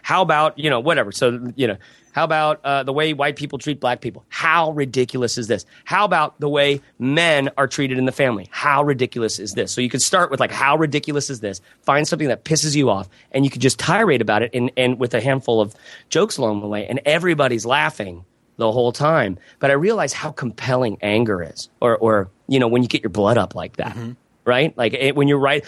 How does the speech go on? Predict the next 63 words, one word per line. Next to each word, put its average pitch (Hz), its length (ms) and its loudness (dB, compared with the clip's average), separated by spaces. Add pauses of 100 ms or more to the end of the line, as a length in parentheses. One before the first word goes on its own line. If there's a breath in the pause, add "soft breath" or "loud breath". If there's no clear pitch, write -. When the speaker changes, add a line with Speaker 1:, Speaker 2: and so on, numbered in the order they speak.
(140 loud breath)
Speaker 1:
we're 147 100 -2
always 151 180 2
talking 147 220 -2
about, 113 80 -8
"How 160 60 0
do 190 60 2
we 185 80 4
write 170 220 2
great 156 220 -2
content? 165 540 0
How 143 80 0
do 175 80 2
we 170 60 2
make 170 200 2
something 156 320 2
good? 160 220 0 (180 loud breath)
How 180 100 0
do 185 60 4
I 170 80 4
do 165 140 0
s-, 156 160 -2
how 170 80 0
do 190 80 0
I 151 40 0
say 165 300 0
something 139 320 0
that 120 80 0
gets 120 160 -2
shared 147 240 0
around 127 160 0
the 123 80 0
internet?" 151 240 0
Like, 107 240 -6
be 160 180 0
pissed 156 380 0
off 160 240 0
about 107 320 -2
something 107 500 0 (760)
because 131 340 0
that 135 160 0
chances 147 340 0
are 151 80 2
there's 123 200 0
a 117 60 -2
scandal 165 460 0
in 98 120 -2
there, 92 120 -6
and 90 120 -10
people 101 220 -4
love 110 100 0
scandal. 147 340 0 (240 loud breath)
But 135 140 0
also, 143 240 0
like, 123 140 0
people 135 180 -2
love 135 160 2
it 131 80 -4
when 131 100 -2
someone 135 240 0
stands 131 320 0
up 151 160 0
for 135 80 -4
something 92 500 -4